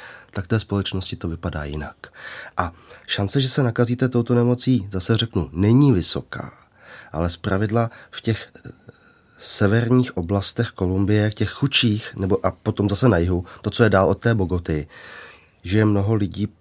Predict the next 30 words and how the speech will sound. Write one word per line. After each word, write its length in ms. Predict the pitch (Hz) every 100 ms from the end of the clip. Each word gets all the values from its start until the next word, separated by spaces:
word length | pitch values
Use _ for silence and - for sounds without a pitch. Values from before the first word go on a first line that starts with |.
| _ -
prostším 720 | - 104 - - 113 117 113 _ - - _
životem, 720 | 82 85 90 95 104 101 104
věnují 280 | 90 87 95
se 140 | -
zemědělství 840 | 95 80 85 92 90 - 98 92 95 _ _ _ _ _ _
a 100 | -
tam 320 | 92 - 92 95
ta 220 | 95 92
nemoc 460 | 87 85 82 - - _ _ -
je. 340 | 87 87 78 78
Je 140 | 85 87
tam 320 | 98 90 92
v 80 | 85
izolovaných 540 | 87 95 92 101 98
částech, 460 | - 82 - 92 90
ale 180 | 90
je 100 | 92
tam. 400 | 95 85 78 78 - - - - -
A 200 | - 87 - -
naopak 440 | 85 - - 117 - -
Kolumbie 500 | 95 95 101 107 110
může 300 | 104 92 104
být 200 | 113 95
zemí, 380 | 92 80 73 73
která 320 | - 92 92
třeba 300 | - 95 104
v 140 | 92 - -
následujících 960 | 92 90 87 87 - 101 95 95 104
deseti 400 | 90 87 92 85
letech 500 | 98 87 - - -